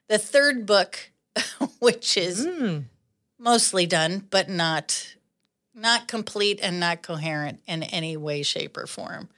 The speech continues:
Speaker 1: um, is how do you communicate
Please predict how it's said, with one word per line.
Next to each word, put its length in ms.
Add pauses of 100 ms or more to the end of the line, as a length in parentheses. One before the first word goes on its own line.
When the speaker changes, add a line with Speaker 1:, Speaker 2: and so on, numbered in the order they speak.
(680)
Speaker 1:
um, 420
is 520 (600)
how 280
do 80
you 140
communicate 880